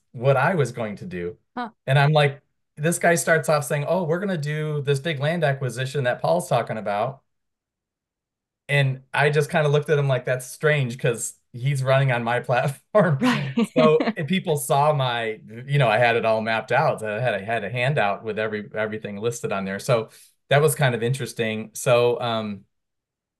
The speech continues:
Speaker 1: and I think people saw my sincerity and also the reputation I had in the town. I'm not a big social guy. I'm an introverted person, but people saw the, um, the results of me taking that old kinda crummy gravel pit property, the smaller one,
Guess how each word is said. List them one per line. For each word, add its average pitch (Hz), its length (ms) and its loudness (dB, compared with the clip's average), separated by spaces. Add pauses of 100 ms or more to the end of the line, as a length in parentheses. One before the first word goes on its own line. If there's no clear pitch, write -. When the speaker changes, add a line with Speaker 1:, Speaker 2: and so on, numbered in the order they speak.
(420)
Speaker 1:
and 139 80 4
I 165 80 6
think 240 220 -6
people 131 260 -2
saw 123 220 4
my 113 140 0
sincerity 123 880 -2
and 123 100 0
also 190 260 0
the 117 100 0
reputation 117 600 -4
I 117 80 -4
had 117 220 -2
in 113 100 -4
the 110 80 -8
town. 110 520 -4 (300)
I'm 135 140 4
not 151 160 2
a 143 60 2
big 123 160 -4
social 113 360 -4
guy. 110 320 0
I'm 110 100 -4
an 104 80 -8
introverted 120 500 -2
person, 120 500 -4 (260)
but 123 140 -4
people 156 320 -2
saw 120 600 -2
the, 107 600 -10
um, 101 380 -8
the 123 120 -4
results 107 560 -4
of 107 160 -12
me 110 120 -8
taking 113 400 -8
that 110 160 -4
old 107 520 -4
kinda 104 300 -8
crummy 110 360 -6
gravel 104 360 -4
pit 107 300 -8
property, 104 420 -6
the 98 100 -12
smaller 117 500 -4
one, 98 360 -10